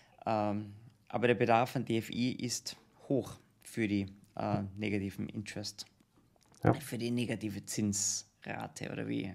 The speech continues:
Speaker 1: man das auch immer sagen will.
Speaker 2: Mhm.
Speaker 1: Cool. Gut, Dizzy,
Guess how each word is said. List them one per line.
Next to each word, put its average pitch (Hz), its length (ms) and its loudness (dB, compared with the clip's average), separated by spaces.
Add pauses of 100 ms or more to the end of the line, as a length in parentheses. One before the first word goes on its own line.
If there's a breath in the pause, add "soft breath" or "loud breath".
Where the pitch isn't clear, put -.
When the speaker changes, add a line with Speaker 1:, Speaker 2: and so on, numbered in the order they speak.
Speaker 1:
man 127 160 -6
das - 160 -6
auch 107 120 -8
immer 113 180 -6
sagen - 320 4
will. 180 60 4
Speaker 2:
Mhm. - 880 -10 (100)
Speaker 1:
Cool. 202 280 12 (680 soft breath)
Gut, 190 460 0
Dizzy, 131 440 4